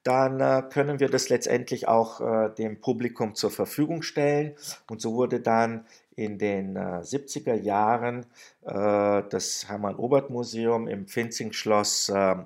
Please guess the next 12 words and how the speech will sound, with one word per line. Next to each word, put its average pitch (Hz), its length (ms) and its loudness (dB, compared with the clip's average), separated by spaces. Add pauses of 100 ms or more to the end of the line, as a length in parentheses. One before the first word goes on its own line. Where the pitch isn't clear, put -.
eröffnet, 131 800 2 (960)
was 120 220 2
dann 131 180 4
über 120 480 4 (220)
Jahre 147 480 6
hinweg 120 720 2 (400)
dann 123 600 4
als 117 640 0
Stelldichein 165 1120 4
für, 120 540 4 (320)
äh, 110 260 2
die 110 500 -6